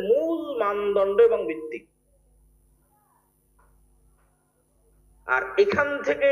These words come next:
আপনি বুঝে নিবেন যে আমাদের দ্বারা কেন রাষ্ট্রে ইসলাম প্রতিষ্ঠা সম্ভব নয়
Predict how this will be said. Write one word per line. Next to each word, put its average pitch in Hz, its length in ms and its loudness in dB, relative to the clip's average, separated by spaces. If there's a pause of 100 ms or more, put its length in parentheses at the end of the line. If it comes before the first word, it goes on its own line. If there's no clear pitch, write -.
আপনি 226 380 0
বুঝে 202 360 2
নিবেন 202 420 2
যে 185 100 2
আমাদের 214 880 0 (100)
দ্বারা 214 360 2
কেন 247 360 0 (240)
রাষ্ট্রে 233 400 0
ইসলাম 208 360 0
প্রতিষ্ঠা 190 400 -4
সম্ভব 143 360 -4 (100)
নয় 92 160 -12